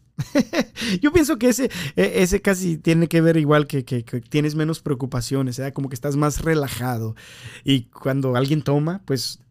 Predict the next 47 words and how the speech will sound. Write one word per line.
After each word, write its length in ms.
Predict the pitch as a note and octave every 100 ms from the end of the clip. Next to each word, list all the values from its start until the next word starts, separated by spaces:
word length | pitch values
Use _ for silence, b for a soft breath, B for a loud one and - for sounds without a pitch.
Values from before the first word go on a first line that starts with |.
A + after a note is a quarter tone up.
| -
de 80 | B2+
repente 360 | A#2+ C3 B2+
se 140 | D3+ D3
relaja 340 | C#3 D3+ G3
más, 360 | G#3 C4+ - -
¿verdad? 260 | F3 A3+ - _ _
De 60 | _
repente 420 | D#3 D#3+ D#3 D#3+
ya 260 | D#3 D#3+ - -
está 200 | - -
así 160 | D3+ D#3+
como, 220 | D#3+ E3
ah, 240 | A3 A3+ G#3+ _
puedo 260 | D#3+ E3
descansar 600 | E3+ D#3+ D3+ C#3+ - D#3
más, 200 | D3 D3
se 140 | C#3+ C#3
podría 340 | D3 C3+ C#3
decir. 440 | C3 C3 D3 C3+ B B B B
Podcast, 340 | - C#3+ D3 C3
no 200 | D#3 A3
cuando 240 | C#4+ G#3
tomas 280 | E3+ G#3 F3
mucho, 300 | F3+ F#3+ -
cuando 180 | D#3+ D3
tomas 220 | E3+ F#3
mucho, 280 | F3+ F#3 F3
pues, 160 | -
no 140 | D3 D3+
manches, 400 | D3 C#3+ C3 B2
te 80 | C3+
vas 140 | C#3+
a 40 |
de-, 180 | E3 D#3
despertar, 640 | D3+ D3+ - D3 B2 E3+
mm, 280 | D#3+ D#3 D3
súper 440 | C#3 - G#3 E3+ D3+
no 200 | D3 D3+
relajado. 580 | C3+ C3+ B2+ C#3+ A#2+ -
<laughs> 40 | - - E4 - D4+ - - D4 - - - - B G3+ F#3+ F#3 E3+ C3 -
Y 140 | C3+
eso, 260 | C3+ C3 C3+
pues, 160 | B2+
es 100 | C#3
malo, 280 | D3 C3+ A#2+
¿verdad? 260 | B2 C#3+ D#3+
Pero, 280 | C#3+ C3+